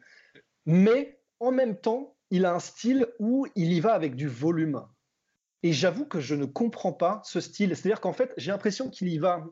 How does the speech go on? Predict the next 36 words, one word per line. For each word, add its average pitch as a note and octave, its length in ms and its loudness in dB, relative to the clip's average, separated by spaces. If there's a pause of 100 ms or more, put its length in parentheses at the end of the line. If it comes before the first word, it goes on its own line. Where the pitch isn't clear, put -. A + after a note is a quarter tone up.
il D3+ 100 -4
met D#3 100 2
de C#3 60 0
la C#3+ 80 2
puissance, G3 560 -4
et D#3 100 0
le D3 120 0
premier F#3 260 0
et F3 40 2
le - 40 -8
second D#3+ 200 0 (100)
round, E3+ 160 2
c'était C#3 240 -2
ça, F#3 160 0
il D#3 40 0
met D3 80 2
de B2+ 120 -2
la G#3+ 100 0
puissance, - 720 -4 (520)
et G#3 380 4
il D#3+ 120 4
envoie F#3 300 2
les F#3 100 2
chevaux, G#3 400 -2 (420)
mais, F3+ 400 0 (140)
mais, F3 280 4
mais, F3 280 0
mais D#3 160 2 (100)
pas, C4 140 0 (320)
pas A#3+ 120 2
non G#3+ 160 2
plus A#3+ 380 2
à D#3 100 0
fond. C4 460 -2 (480)
Donc, F#3 300 2
euh, D3 200 4